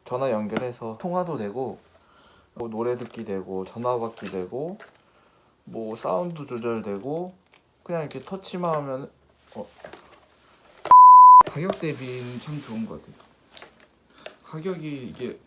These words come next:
십만 원도 안 했던 것 같은데 엄청 쌌어요. 하여튼,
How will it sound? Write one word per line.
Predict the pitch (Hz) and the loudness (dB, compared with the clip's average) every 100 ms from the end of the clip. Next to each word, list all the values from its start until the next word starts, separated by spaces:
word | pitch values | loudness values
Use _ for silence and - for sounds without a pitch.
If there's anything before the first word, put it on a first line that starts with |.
| _ | _
십만 | - - 220 233 | -18 -8 -4 -2
원도 | 226 202 120 | -2 -4 -4
안 | 117 | -8
했던 | - 120 | -10 -12
것 | 98 98 | -12 -12
같은데 | 107 104 151 - - - _ - - - - - | -14 -14 -14 -16 -20 -20 _ -20 -20 -20 -20 -18
엄청 | - 196 196 165 | -10 -8 -8 -8
쌌어요. | 170 - 131 | -8 -8 -8
하여튼, | 117 117 104 | -12 -14 -18